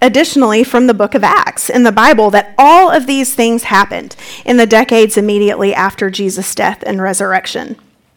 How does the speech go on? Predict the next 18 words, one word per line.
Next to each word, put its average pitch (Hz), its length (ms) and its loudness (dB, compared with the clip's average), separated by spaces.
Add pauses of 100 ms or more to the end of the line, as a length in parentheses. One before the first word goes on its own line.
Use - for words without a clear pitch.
(420)
There 233 220 0
were 220 160 0
false 220 320 0
prophets. - 680 -2 (360)
There 247 160 4
were 247 180 6
wars 240 600 4
in 226 140 0
the 214 80 0
Roman 214 360 0
Empire, 190 680 -2 (240)
as 214 200 0
well 254 260 6
as 220 320 2
increasing 240 800 -2
rumors 254 560 -2
in 254 240 -2
Judea 233 600 0